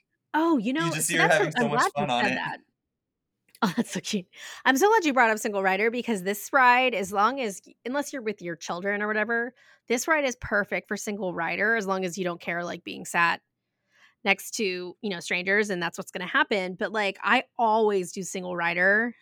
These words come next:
Speaker 1: 'cause usually it's just me or Nick, or a, a lot of times it's me or <laughs> at Disneyland for one, and we just do single rider, and you can, you can blow through it. The only thing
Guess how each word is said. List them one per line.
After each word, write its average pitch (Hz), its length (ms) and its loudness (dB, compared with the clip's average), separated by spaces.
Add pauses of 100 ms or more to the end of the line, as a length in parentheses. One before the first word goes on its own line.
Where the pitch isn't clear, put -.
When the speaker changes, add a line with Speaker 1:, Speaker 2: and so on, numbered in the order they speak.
Speaker 1:
'cause 247 140 0
usually 320 340 2
it's - 120 -8
just 220 300 -6
me 202 260 -6
or 214 80 -4
Nick, 190 220 -6
or 180 300 -4
a, 190 60 -12 (400)
a 190 40 -12
lot 185 200 4
of 196 80 -2
times 190 220 -2
it's - 140 -12
me 180 140 -4
or 185 120 0 (120)
<laughs> - 120 -6
at 226 160 0
Disneyland 208 380 0
for 220 100 -2
one, 180 200 -2 (540)
and 226 200 0
we 233 100 2
just 247 180 -6
do 262 60 -4
single 254 220 -2
rider, 247 220 6
and 226 100 2
you 214 60 -2
can, 208 120 -8 (120)
you 226 120 -4
can 240 120 0
blow 214 140 2
through 233 140 2
it. 202 80 0
The 254 80 0
only 415 100 2
thing 466 140 4